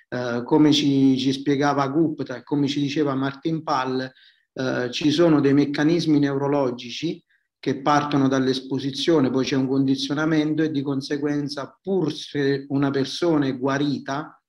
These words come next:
diciamo, ha tolto buona parte dell'intossicazione dall'interno dell'organismo,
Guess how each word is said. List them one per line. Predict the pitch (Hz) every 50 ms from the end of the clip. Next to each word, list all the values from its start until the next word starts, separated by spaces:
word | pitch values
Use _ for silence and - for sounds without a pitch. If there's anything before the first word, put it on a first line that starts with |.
| _ _
diciamo, | - 131 120 143 147 143 135 131 127
ha | 127 131 135
tolto | - 160 160 151 156 - - 135 127 127
buona | 127 131 131 139 135 135 135
parte | 147 151 156 151 - 131
dell'intossicazione | 127 131 127 135 131 131 - 139 131 - - 139 127 139 135 131 - - - 160 156 143 135 123
dall'interno | 131 127 127 135 139 156 160 147 143
dell'organismo, | 131 139 135 139 147 147 147 165 170 165 170 170 160 151 160 165 165 160 160